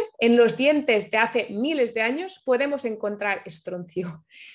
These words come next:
Y el estroncio nos ayuda a entender en ese momento qué es lo que el caballo estaba comiendo. Y no solo esto, sino qué movilidad tenía,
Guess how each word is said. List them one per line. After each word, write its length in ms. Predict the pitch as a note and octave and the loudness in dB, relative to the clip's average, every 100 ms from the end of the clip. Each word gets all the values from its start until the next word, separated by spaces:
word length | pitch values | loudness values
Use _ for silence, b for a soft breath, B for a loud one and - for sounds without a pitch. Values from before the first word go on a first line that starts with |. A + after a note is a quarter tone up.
| B | B
Y 100 | B3 | 2
el 60 | A#3+ | 4
estroncio 480 | A#3 A#3+ D#4+ D#4+ D4+ | 4 4 2 4 4
nos 260 | C4 B3 | 4 4
ayuda 580 | A#3+ A3 C#4+ F4 A3+ G3+ | 2 4 6 6 4 2
a 80 | - | 0
entender 580 | A3 A3 A3 G#3 G3 F#3 | 0 0 0 0 -2 -2
en 200 | G#3+ A#3+ | -4 -2
ese 240 | F4 E4+ C#4 | -2 -4 -2
momento 500 | B3+ D#4+ F4+ E4+ - | -2 -2 -4 -6 -6
qué 80 | E4+ | -6
es 80 | |
lo 160 | D#4 C#4 | -2 -2
que 100 | C4 | 0
el 100 | B3+ | -2
caballo 360 | B3+ C4 D4 B3+ | -2 -2 -2 -2
estaba 420 | - A3 G3+ F#3+ | -4 -4 -4 -6
comiendo. 560 | G3 G3 F#3 F3+ F3 - _ _ b b b b b b b _ _ | -12 -10 -10 -10 -10 -16 _ _ b b b b b b b _ _
Y 120 | B3 | 4
no 120 | C4 | 4
solo 280 | B3+ D#4+ D#4 | 4 6 6
esto, 540 | C#4 - - F3 - _ | 6 2 -2 -4 -6 _
sino 600 | - B3+ B3 - - _ | 0 4 4 2 -6 _
qué 160 | D#4+ F4+ | 2 6
movilidad 540 | D#4+ C4+ A#3+ A3+ A3 | 6 4 4 4 2
tenía, 520 | A#3 F4+ D4+ E3 E3 | 0 0 -2 -6 -14